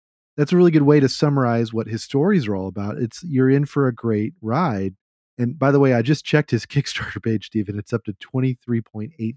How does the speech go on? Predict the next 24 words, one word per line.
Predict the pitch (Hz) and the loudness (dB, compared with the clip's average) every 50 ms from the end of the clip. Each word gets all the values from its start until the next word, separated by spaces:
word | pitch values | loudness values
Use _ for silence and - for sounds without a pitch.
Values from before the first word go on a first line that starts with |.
| _ | _
million | 98 101 104 110 110 110 101 95 | -10 -8 -6 -6 -4 -6 -6 -6
dollars. | 92 95 101 107 107 101 98 92 98 - - - _ _ _ _ _ _ _ _ _ _ _ _ _ - | -4 -4 -2 -2 -4 -4 -6 -8 -10 -10 -12 -18 _ _ _ _ _ _ _ _ _ _ _ _ _ -2
And | 151 139 135 | 0 2 4
yes, | 151 147 131 - - | 4 2 2 0 0
this | - 180 - - | 0 0 2 2
is | 202 165 | 0 2
not | 170 175 175 190 208 | 2 2 2 0 0
only | 196 165 196 226 214 196 170 151 147 143 143 180 - _ 143 | 0 0 2 4 4 4 4 4 4 4 2 0 -4 _ -4
the | 123 131 127 123 123 | 0 2 2 2 2
largest | 117 113 123 131 156 175 170 170 180 170 - - - | 2 2 2 2 2 2 2 2 0 0 0 -2 -6
fundraiser | - - 156 151 143 139 135 135 131 127 131 120 | -2 0 0 2 2 4 4 2 4 2 2 0
of | 120 101 - | 0 -2 0
books | - 143 185 185 - - - - - 190 | 2 2 2 2 0 -6 -12 -12 -10 -6
<laughs> | - | -6
ever, | - - - - - 139 | -6 -6 -6 -6 -4 -4
it's | 131 - - - | -4 -4 -8 -12
the | 120 113 113 123 139 156 175 185 175 165 143 131 - - | -10 -4 0 2 4 4 6 6 6 6 4 4 0 -2
largest | 143 120 120 120 120 123 117 104 110 107 - - - _ _ _ _ _ _ _ _ _ _ _ | -4 -2 0 0 0 0 0 -2 -4 -6 -6 -8 -16 _ _ _ _ _ _ _ _ _ _ _
Kickstarter | - 196 190 - - - 151 135 123 123 117 117 - _ _ - | 0 0 0 0 0 0 0 2 2 2 0 0 -2 _ _ -2
ever. | 170 220 240 196 131 98 - - _ _ _ - | 0 2 2 2 0 0 -2 -8 _ _ _ -6
Like, | 131 135 - | -4 -2 0
it | 156 143 127 | -2 0 0
beat | 165 165 175 170 | 2 4 4 4
out | 170 165 156 165 | 4 2 0 -2